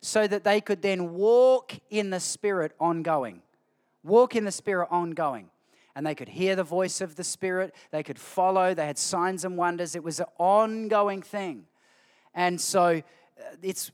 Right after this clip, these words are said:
it's kind of why, to be honest, I, I don't make a mass celebration of Pentecost Sunday, because it's Pentecost every day, isn't it?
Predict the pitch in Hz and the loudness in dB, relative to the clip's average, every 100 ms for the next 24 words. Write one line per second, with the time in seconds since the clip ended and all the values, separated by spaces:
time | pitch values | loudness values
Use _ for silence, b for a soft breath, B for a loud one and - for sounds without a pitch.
0 | - 185 - - - 214 226 240 214 165 | -6 -6 -6 -10 0 2 2 2 -2 -2
1 | 190 190 190 196 170 185 196 175 - 165 | 2 4 2 -2 -6 -4 -4 -6 -4 -4
2 | 190 156 160 190 196 - 185 - _ b | -4 -6 -4 -4 -4 -4 -8 -8 _ b
3 | 160 165 175 226 294 - - 220 196 180 | -12 -8 2 2 2 -2 -6 -4 -2 0
4 | 175 180 - 170 156 - b - 220 214 | 0 -2 -2 -4 -4 -8 b -8 -6 -6
5 | 185 175 165 - - 247 285 240 151 127 | -8 -8 -8 -8 -6 -6 -6 -4 -4 -4
6 | 139 196 b b b 185 202 185 202 - | -8 -10 b b b -10 -6 -6 -6 -6
7 | 240 208 160 - 220 220 196 127 131 185 | -8 -8 -10 -8 -6 -6 -4 -4 -6 -6
8 | 185 101 | -6 -8